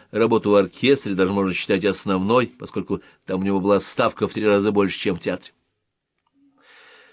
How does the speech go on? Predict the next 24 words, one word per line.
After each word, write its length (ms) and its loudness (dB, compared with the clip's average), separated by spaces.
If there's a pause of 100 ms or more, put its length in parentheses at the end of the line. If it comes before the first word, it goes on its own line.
В 80 -2
оркестр 540 0
Утесова 640 2 (920)
Качана 560 2
пригласил 500 -2
музыкальный 480 0
руководитель 580 0
Константин 520 -4
Певзнер – 580 0 (460)
ранее 460 2
возглавлявший 680 0 (200)
грузинский 580 -2
ансамбль 480 0
«Реро». 520 2 (560)
Леониду 400 0
Осиповичу 580 -2 (540)
Владимир 440 0
понравился, 800 0 (180)
он 120 -10
к 80 -10
нему 140 0
очень 200 -2
хорошо 300 -2
относился. 680 -4